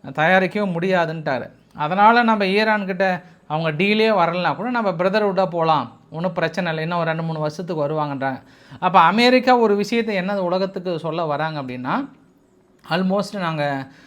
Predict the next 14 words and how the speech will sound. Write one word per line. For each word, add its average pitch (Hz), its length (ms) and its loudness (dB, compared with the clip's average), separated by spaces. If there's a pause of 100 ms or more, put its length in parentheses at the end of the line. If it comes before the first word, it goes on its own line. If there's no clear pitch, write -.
(280)
பண்ண, 139 380 0
பண்ண 160 400 0
ஆபரேஷன்ல 156 460 -4
நாங்க 175 200 -6
அடிச்ச 156 240 -2
அடியில 160 760 -4 (300)
ஈரான் 165 440 0
வந்து 175 380 -4 (300)
பொறி 185 220 2
கலங்கி 151 340 -2
போயிட்டு 139 460 -4 (100)
அமைதிக்கு 165 480 -2
ஓடி 156 220 -4
வந்துட்டாங்க. 127 680 -4